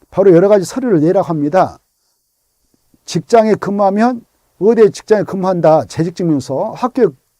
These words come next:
다녀있으면 재학증명서 등등 이런 서류를 내게 하는데 그런 서류를 거짓 방법으로 냈다.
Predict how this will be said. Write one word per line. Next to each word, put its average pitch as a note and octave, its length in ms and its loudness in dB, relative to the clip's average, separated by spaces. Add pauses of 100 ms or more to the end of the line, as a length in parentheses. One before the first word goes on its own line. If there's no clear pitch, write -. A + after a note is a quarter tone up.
(320)
다녀있으면 F#3 500 -4
재학증명서 E3+ 680 -4 (400)
등등 A3 340 -2
이런 F#3+ 220 -2
서류를 A3+ 320 -2
내게 E3+ 220 2
하는데 D#3 600 -2 (380)
그런 A#3 320 2
서류를 A3+ 580 2 (320)
거짓 G#3 400 -2
방법으로 G3+ 360 -2
냈다. D#3 600 -2